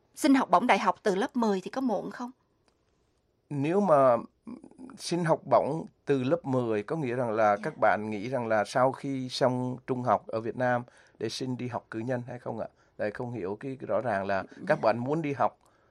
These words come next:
Speaker 2: à, trong lớp mười hay là sau khi lớp mười. Theo, theo tôi nghĩ rằng là cái câu hỏi này rằng là nếu mà sau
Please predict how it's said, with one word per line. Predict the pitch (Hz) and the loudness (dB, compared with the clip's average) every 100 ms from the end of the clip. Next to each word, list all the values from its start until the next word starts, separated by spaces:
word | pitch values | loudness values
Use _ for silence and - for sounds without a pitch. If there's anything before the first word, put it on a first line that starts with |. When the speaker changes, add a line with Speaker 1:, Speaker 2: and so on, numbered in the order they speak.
| _ | _
Speaker 2:
à, | 107 107 101 95 _ - | -2 0 0 -4 _ 2
trong | 139 151 | 2 2
lớp | 170 | 0
mười | 131 110 107 | -2 -2 0
hay | 123 | -2
là | 120 98 - _ | 0 -4 -6 _
sau | - 160 143 | -2 4 4
khi | 135 165 | 4 0
lớp | 170 156 | 0 0
mười. | 120 101 - - | -2 -4 -6 -10
Theo, | - 143 143 - | 4 4 4 2
theo | 147 135 | 0 0
tôi | 147 | 0
nghĩ | 127 113 | -4 -2
rằng | 131 | 0
là | 110 92 | 0 -2
cái | 139 | -2
câu | 127 | 0
hỏi | 120 92 113 | 2 4 2
này | 113 | 0
rằng | 98 104 | 0 0
là | 104 87 - - - | 0 -2 -8 -20 -4
nếu | 127 165 | 2 2
mà | 190 135 113 | 6 6 6
sau | - 127 139 135 | 4 6 6 2